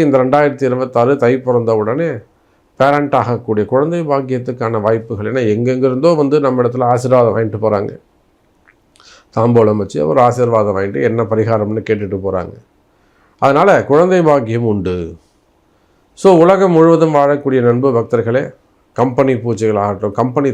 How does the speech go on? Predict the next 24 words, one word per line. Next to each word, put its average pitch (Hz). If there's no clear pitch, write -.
தடைகள் 104
அல்லது 160
பிஸ்னஸ் 156
தடைகள், 107
இது 104
எல்லாத்துக்குமே 123
பரிகாரங்கள் 110
உண்டு. 110
மெயினா 131
ஃபண்டு 120
ஃப்ளோ 117
வருது, 104
பெரிய 175
சிக்கல்ல 160
போய் 139
மாட்டிக்கிறது, 110
இந்த 107
வீண்பழி 139
அவமானங்கள்ல 107
மாட்டிக்கிறது, 101
இதெல்லாம் 139
நீங்க 131
கஷ்டப்படணும்னு 131
அவசியம் 110